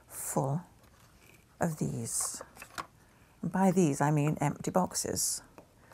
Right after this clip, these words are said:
You know, over the years, people buy you presents, Reuter boxes,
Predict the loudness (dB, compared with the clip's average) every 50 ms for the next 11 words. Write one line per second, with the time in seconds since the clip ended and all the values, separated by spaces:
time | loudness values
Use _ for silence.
0 | -20 -20 -20 -20 -20 -20 -14 -6 -2 2 4 4 6 8 8 6 6 6 6 6
1 | 6 6 6 6 6 6 4 4 2 0 0 -2 -4 -4 -4 -4 -2 0 0 2
2 | 2 0 -2 -2 -4 -4 -4 -2 -4 -4 -4 -4 -4 -4 -4 -4 -6 -10 -16 -20
3 | -20 -20 -20 -16 -10 -6 -2 0 0 0 -2 -4 -6 -4 -4 -4 -4 -6 -8 -10
4 | -8 -6 -6 -4 -4 -4 -6 -6